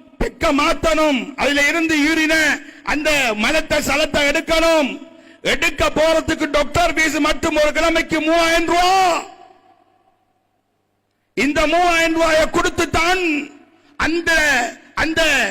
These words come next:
நஜீஸை வெளிப்படுத்தணும். சகோதரர்களே, பத்து வயசு பிள்ளை ஒரு சபைக்கு போக இயலுமா? அந்த உம்மா வாப்பாக்கு எவ்வளவு ஆத்திரம், எவ்வளவு கவலை,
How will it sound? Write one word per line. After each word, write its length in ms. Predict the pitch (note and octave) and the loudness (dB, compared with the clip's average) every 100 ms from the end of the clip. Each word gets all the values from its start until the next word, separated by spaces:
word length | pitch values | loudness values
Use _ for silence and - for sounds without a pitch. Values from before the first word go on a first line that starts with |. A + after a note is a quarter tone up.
| E3 | -4
நஜீஸை 400 | F#3 C4 D#4 D4 | -4 -2 0 0
வெளிப்படுத்தணும். 960 | C4+ C#4+ D4 C#4+ D4 C4+ C4 A#3+ F#3 - - - | 2 0 0 -2 0 0 0 -2 -6 -14 -20 -6
சகோதரர்களே, 600 | C#4 C#4 D#4+ D#4+ D#4 D#4 D4+ | -2 2 2 2 2 0 0
பத்து 340 | C#4+ C#4+ - | -2 -2 -2
வயசு 380 | E4 D#4 D#4+ D4+ | 2 2 0 -2
பிள்ளை 380 | D#4 E4 E4 D#4 C#4 - - - | 0 0 2 2 0 -4 -10 0
ஒரு 160 | A#3 | 0
சபைக்கு 420 | C4+ C#4+ F4 F4+ F4+ | 2 0 0 0 0
போக 300 | D#4 C#4 C4 | 2 2 2
இயலுமா? 640 | B3 A#3 B3+ B3 G#3 - - - - _ _ _ _ _ | 2 2 2 2 0 -6 -14 -20 -20 _ _ _ _ _
அந்த 240 | - C4 D4 | -4 0 2
உம்மா 180 | F#4+ F#4 | 2 2
வாப்பாக்கு 400 | E4+ E4 D#4+ D4 | 2 2 0 2
எவ்வளவு 280 | D4+ E4 | 2 2
ஆத்திரம், 840 | D#4+ F4 F4+ F#4 F4+ E4+ B3 - - - - _ _ _ | 2 0 0 2 2 2 -2 -8 -20 -20 -20 _ _ _
எவ்வளவு 400 | - C4 E4+ D#4+ | -2 2 2 2
கவலை, 460 | D#4+ D#4+ F#4 G4+ | 2 0 2 2